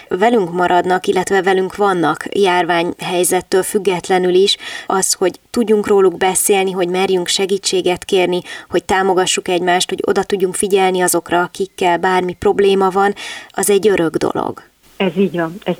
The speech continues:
Speaker 2: és mindenkit támogatnék arra, hogy nyilván van, aki ezt felvállalja, és névvel, vagy, vagy akár a munkahelyén is jelzett módon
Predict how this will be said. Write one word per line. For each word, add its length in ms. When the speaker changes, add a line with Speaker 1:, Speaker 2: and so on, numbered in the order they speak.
Speaker 2:
és 180
mindenkit 400
támogatnék 640
arra, 200
hogy 180
nyilván 240
van, 140
aki 220
ezt 200
felvállalja, 720
és 340
névvel, 760
vagy, 320
vagy 160
akár 240
a 40
munkahelyén 760
is 280
jelzett 460
módon 560